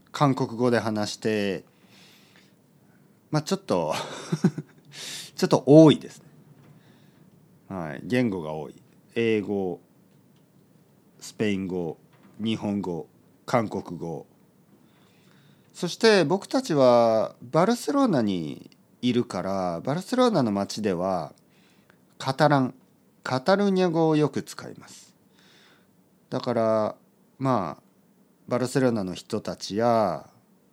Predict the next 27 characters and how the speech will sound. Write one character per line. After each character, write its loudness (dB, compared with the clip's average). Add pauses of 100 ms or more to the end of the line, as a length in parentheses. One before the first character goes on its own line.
(340)
バ -4
ル -6
セ -6
ロ -2
ナ -6
の -10
お -8
店 -4
と -10
か -14
に -8
は、 -4 (320)
カ -6
タ 4
ラ 4
ン 0
語 -2
の 0
メ 0
ニ -2
ュ -10
ー -18
が -10
あ -10
っ -20
た -16
り、 -6